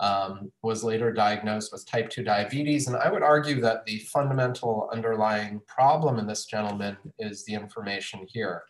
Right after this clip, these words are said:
um, with a B M I of forty-two and significant, uh, visceral adiposity.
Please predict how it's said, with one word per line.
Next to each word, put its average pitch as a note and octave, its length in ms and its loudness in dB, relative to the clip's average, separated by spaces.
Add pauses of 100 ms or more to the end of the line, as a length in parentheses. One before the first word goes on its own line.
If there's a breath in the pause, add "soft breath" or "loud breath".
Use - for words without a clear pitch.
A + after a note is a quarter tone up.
(420 soft breath)
um, G2 520 -2
with G#2 440 -8
a G#2+ 40 -12
B A2+ 180 -2
M A2 120 2
I G#2 160 0
of G2+ 160 -4
forty-two A2 540 -4
and G#2+ 120 -2
significant, A2 840 -6 (140)
uh, F#2+ 360 -8
visceral G#2 400 -6
adiposity. - 800 -6